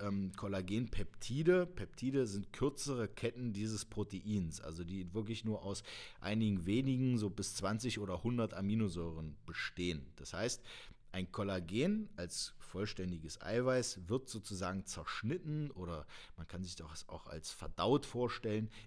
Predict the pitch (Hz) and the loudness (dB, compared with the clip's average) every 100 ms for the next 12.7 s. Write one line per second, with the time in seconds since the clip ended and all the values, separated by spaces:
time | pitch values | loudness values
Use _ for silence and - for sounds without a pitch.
0 | - 123 117 - 120 - 101 - - - | 2 2 2 0 0 -2 -4 -2 0 2
1 | - 78 - - - - - - - - | 0 -2 -6 -14 -16 -20 -18 -18 -18 -10
2 | - 95 139 139 120 110 127 180 - 147 | -2 2 4 4 4 4 4 4 2 0
3 | - 135 123 - 160 - - 113 127 104 | 2 2 2 4 4 4 4 2 4 0
4 | 110 113 101 101 98 120 131 117 107 110 | 0 -4 -2 0 -2 -2 0 0 0 0
5 | 101 98 95 87 78 113 151 - 151 131 | -2 0 0 0 0 2 2 -2 -2 -2
6 | 160 190 226 - - - 107 98 - 117 | -2 -2 -8 -12 -18 -2 0 2 2 2
7 | 117 101 92 87 - 151 131 92 90 - | 4 4 2 0 0 0 2 0 -2 -2
8 | 104 120 101 98 98 - - 101 - 87 | -2 0 2 2 0 -6 -8 -6 -4 -2
9 | 98 113 120 - 101 95 101 113 107 98 | -2 -2 -2 -2 0 0 2 0 2 0
10 | - 104 110 92 - 85 101 92 90 123 | 0 0 0 -2 -2 -2 0 0 2 0
11 | - 101 - 92 92 - 85 90 120 110 | 0 -4 -4 -4 -6 -6 -4 0 0 0
12 | 90 80 87 110 139 95 98 | -4 -2 2 4 6 4 2